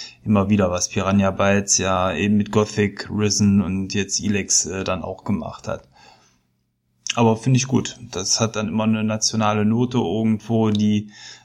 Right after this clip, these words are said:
äh, einfach nicht ganz so glatt poliert und glatt geschliffen ist, wie eben von den großen Studios und dadurch auf jeden Fall, äh, die Spielerfahrung einzigartiger macht.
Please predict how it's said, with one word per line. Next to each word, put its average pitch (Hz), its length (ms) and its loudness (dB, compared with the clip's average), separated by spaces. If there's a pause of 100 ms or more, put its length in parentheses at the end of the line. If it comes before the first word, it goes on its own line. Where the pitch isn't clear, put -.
äh, 98 380 0 (280)
einfach 113 720 2
nicht 120 280 2
ganz 120 240 2
so 113 120 0
glatt 113 340 0
poliert 117 400 4
und 113 120 4
glatt 107 180 0
geschliffen 113 520 2
ist, 104 420 -2
wie 101 240 0
eben 104 220 0
von 107 160 0
den 104 120 2
großen 104 380 0
Studios 101 720 0
und 101 260 -2 (380)
dadurch - 680 2 (520)
auf - 220 -6
jeden 117 240 4
Fall, 110 720 2
äh, 101 40 0
die 101 160 0
Spielerfahrung 101 800 2
einzigartiger 76 800 -6
macht. - 340 -12